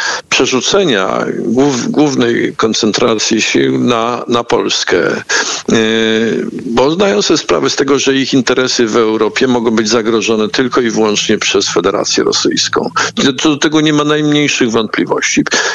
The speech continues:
Polska na tym może wygrać. Oczywiście, jeśli do roku dwa tysiące czterdziestego piątego osiągnie stan gotowości takiej,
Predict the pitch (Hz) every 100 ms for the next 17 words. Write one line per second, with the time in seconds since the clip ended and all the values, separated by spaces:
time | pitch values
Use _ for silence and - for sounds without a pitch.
0 | - - 185 233 - - 147 165 151 139
1 | - 160 139 123 151 240 151 85 - -
2 | - - _ 143 - 151 131 - 165 190
3 | 247 269 - 185 196 - 170 147 - 156
4 | 139 139 135 - 127 117 110 120 117 117
5 | - 110 - 120 - 107 - 104 - 107
6 | 104 107 131 127 101 127 107 110 104 -
7 | - 127 123 117 110 - 110 117 - -
8 | 110 - 127 - 113 135 180